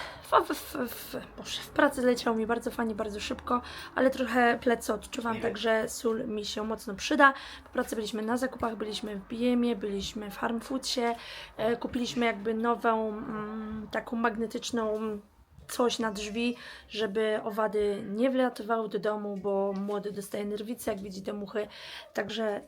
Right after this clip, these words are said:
Speaker 1: zobaczymy. W tamtym roku nam to pomogło, tylko że się rozwaliła, e, bo wiecie, to pięć funtów kosztuje, to nie są jakieś drogie rzeczy, więc one też nie wytrzymają jakoś długo, bo się wchodzi, wychodzi.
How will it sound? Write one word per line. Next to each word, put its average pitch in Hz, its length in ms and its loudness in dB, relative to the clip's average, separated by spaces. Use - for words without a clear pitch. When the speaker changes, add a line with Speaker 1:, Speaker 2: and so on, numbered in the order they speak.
Speaker 1:
zobaczymy. 214 760 -6
W - 80 -20
tamtym 247 300 0
roku 220 220 -2
nam 208 120 -6
to 202 120 -6
pomogło, 240 480 2
tylko 214 260 -8
że 202 80 -8
się 214 160 -6
rozwaliła, 226 600 0
e, 226 280 0
bo 208 120 -6
wiecie, 175 260 -10
to - 80 -12
pięć 196 260 -6
funtów 233 340 -4
kosztuje, 196 320 -8
to - 100 -10
nie 202 100 -10
są - 140 -8
jakieś 196 240 -8
drogie 208 320 -4
rzeczy, 220 420 -2
więc 240 280 -4
one 233 200 0
też - 220 -6
nie 208 80 -4
wytrzymają 202 480 -4
jakoś 202 260 -8
długo, 202 240 -4
bo 196 80 -8
się - 140 -8
wchodzi, 196 300 -6
wychodzi. 196 400 -10